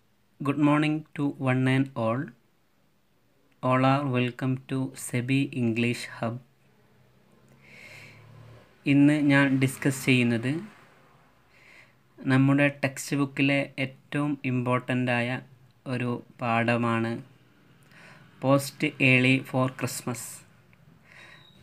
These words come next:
ക്രിസ്മസിനുള്ള എല്ലാ ഗ്രീറ്റിംഗ് കാർഡ്സുകളും ഗിഫ്റ്റുകളും നിങ്ങൾ എന്ത് ചെയ്യുക? നേരത്തെ കാലത്ത് തന്നെ പോസ്റ്റ്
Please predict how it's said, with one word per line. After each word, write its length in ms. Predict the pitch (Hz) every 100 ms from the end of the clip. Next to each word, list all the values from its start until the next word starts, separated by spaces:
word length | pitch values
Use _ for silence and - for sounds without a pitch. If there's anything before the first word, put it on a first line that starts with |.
| -
ക്രിസ്മസിനുള്ള 760 | - 127 - 135 131 135 127 127 131 127
എല്ലാ 260 | 123 123 127 131 135 139
ഗ്രീറ്റിംഗ് 500 | 127 123 120 131 131
കാർഡ്സുകളും 720 | 131 120 120 - 120 120 120 143 - _
ഗിഫ്റ്റുകളും 680 | - 120 - 139 123 120 123
നിങ്ങൾ 220 | 120 117
എന്ത് 220 | 120 117 120
ചെയ്യുക? 380 | - 117 117 113 117 _ _ - - _ -
നേരത്തെ 420 | 113 113 - 127 117
കാലത്ത് 320 | 120 117 123
തന്നെ 220 | 123 147 160 -
പോസ്റ്റ് 420 | - 117 113 -